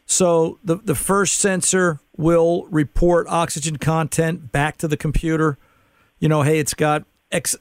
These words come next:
X amount of oxygen, it's gonna produce a high or a low voltage signal depending. All right. Excess oxygen creates a lean condition,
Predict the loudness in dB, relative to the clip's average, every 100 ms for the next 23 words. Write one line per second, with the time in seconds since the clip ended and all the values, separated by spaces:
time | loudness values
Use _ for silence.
0 | -2 -2 0 0 0 0 0 0 -2 -2
1 | -2 -2 -2 -2 -2 0 0 0 0 -2
2 | -2 0 2 2 2 2 2 2 0 2
3 | -2 0 0 0 -2 -2 -2 -4 -4 -6
4 | -6 _ _ _ -2 2 4 2 0 -2
5 | -2 0 0 0 0 0 0 -2 -2 -2
6 | -2 0 0 0 0 0 0 0 0 0
7 | 0 0 -2 -4